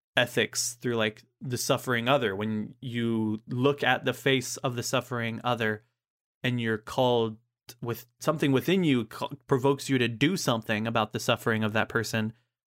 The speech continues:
that's not, like, a, a s-, ethical system of morals. That's just, you see the suffering and you do something about it.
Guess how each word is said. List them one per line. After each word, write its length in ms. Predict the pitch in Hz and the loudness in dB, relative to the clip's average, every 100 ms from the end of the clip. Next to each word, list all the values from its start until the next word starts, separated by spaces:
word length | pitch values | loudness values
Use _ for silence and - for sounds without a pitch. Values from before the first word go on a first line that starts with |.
| - | -2
that's 200 | 131 - | -2 2
not, 220 | 185 180 | 2 4
like, 180 | 139 120 | 2 2
a, 220 | 110 95 _ _ _ _ _ - | 2 0 _ _ _ _ _ -4
a 240 | 120 117 113 - | 0 0 -2 -10
s-, 280 | - - - - - | -8 -8 -12 -10 0
ethical 580 | 135 - 127 127 117 - | 0 0 -2 0 0 -2
system 560 | - - - - 123 117 | -6 -4 -6 -4 -2 -2
of 140 | 107 | -2
morals. 500 | 110 127 120 104 104 | 0 2 2 2 0
That's 200 | 135 139 | -2 -2
just, 380 | - - - - _ _ | -2 -4 -4 -10 _ _
you 140 | 135 127 | -2 -2
see 320 | - 131 127 | 0 2 2
the 100 | 117 | 0
suffering 480 | - 127 - 113 113 | -2 -2 0 -2 0
and 80 | 113 | -2
you 80 | |
do 160 | 113 120 | -2 -2
something 340 | 117 113 110 | -2 -6 -4
about 280 | 110 117 117 | -2 0 0
it. 160 | 110 | -2